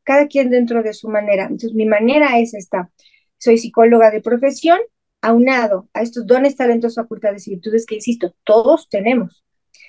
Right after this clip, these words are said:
Que, que unos los tengamos más despiertos que otros o algunas otras habilidades,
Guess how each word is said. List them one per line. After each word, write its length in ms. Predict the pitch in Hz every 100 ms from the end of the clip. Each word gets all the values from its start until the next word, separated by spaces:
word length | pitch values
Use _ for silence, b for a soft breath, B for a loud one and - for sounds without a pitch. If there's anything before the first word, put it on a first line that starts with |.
| b -
Que, 300 | 262 233 -
que 180 | 254 247
unos 280 | 262 339 349
los 140 | 294
tengamos 460 | 277 240 233 226 208
más 200 | 214 214
despiertos 600 | 208 - 208 185 190 -
que 120 | 220
otros 600 | 262 285 392 480 - _ -
o 160 | 208
algunas 640 | 208 214 226 233 226 - -
otras 440 | 226 240 220 -
habilidades, 680 | 208 202 208 214 233 392 -